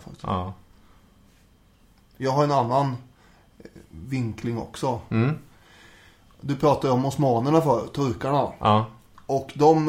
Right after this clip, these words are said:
Speaker 1: eh, har ju då varit relevanta i ett skapande av vi i européer.
Speaker 2: Ja, det pratade du om,
Speaker 1: Ja,
Speaker 2: ja.
Speaker 1: i,
Speaker 2: Ja.
Speaker 1: eh, Konstantinopelavsnittet.
Speaker 2: Mm.
Speaker 1: Eftersom man mäter sig, eh, oss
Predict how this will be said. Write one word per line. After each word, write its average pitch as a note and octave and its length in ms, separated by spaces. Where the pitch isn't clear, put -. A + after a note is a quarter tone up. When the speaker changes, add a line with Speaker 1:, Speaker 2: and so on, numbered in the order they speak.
Speaker 1:
eh, C#3+ 180
har C#3+ 100
ju D3 60
då C3+ 140
varit B2 240
relevanta B2 600
i B2 140
ett A#2 100
skapande B2 760
av A#2 360
vi B2+ 380
i B2+ 140
européer. B2+ 880
Speaker 2:
Ja, C3 100
det E3 100
pratade D#3 480
du F2+ 60
om, C2+ 180
Speaker 1:
Ja, C3+ 300
Speaker 2:
ja. C3 220
Speaker 1:
i, B2 40
Speaker 2:
Ja. A#2 80
Speaker 1:
eh, A2+ 60
Konstantinopelavsnittet. A#2+ 1300
Speaker 2:
Mm. A2 140
Speaker 1:
Eftersom D#3+ 420
man D#3 140
mäter C#3 320
sig, C#3 180
eh, C#3 60
oss - 380